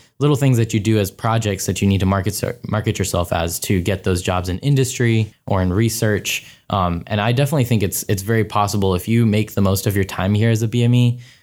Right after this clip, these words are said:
um, especially taking advantages of networking opportunities.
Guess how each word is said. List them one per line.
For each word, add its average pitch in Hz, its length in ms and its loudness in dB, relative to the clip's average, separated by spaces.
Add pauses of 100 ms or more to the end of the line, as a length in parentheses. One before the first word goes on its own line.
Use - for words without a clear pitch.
(100)
um, 87 240 -2
especially 107 720 0 (160)
taking 110 320 0
advantages 101 480 0
of 90 80 2
networking 120 540 0
opportunities. 127 840 2